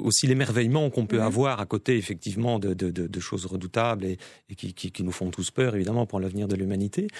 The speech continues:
Speaker 1: C'est de se dire que, euh, ce, ce support a, a, a tenu des siècles, mais aussi se, bien avoir conscience que, euh, par exemple, concrètement,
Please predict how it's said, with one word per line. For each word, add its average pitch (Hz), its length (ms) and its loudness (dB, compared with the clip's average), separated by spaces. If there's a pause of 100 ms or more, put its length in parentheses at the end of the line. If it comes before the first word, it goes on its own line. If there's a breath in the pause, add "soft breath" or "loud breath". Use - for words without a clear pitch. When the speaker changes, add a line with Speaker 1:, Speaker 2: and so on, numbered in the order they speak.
(280 loud breath)
Speaker 1:
C'est 139 140 2
de - 60 -2
se 143 100 2
dire 180 340 0
que, 165 340 2
euh, 120 680 2
ce, - 360 0
ce - 360 0
support 160 500 2
a, 104 560 -2
a, - 100 -2
a 98 40 -2
tenu 120 300 2
des 107 120 4
siècles, - 400 0 (300 loud breath)
mais 160 100 4
aussi 190 300 2
se, - 160 0
bien 180 380 2
avoir 156 340 0
conscience 151 500 0
que, 139 140 2
euh, 127 240 0
par 131 220 -2
exemple, 139 280 0 (100)
concrètement, 113 600 0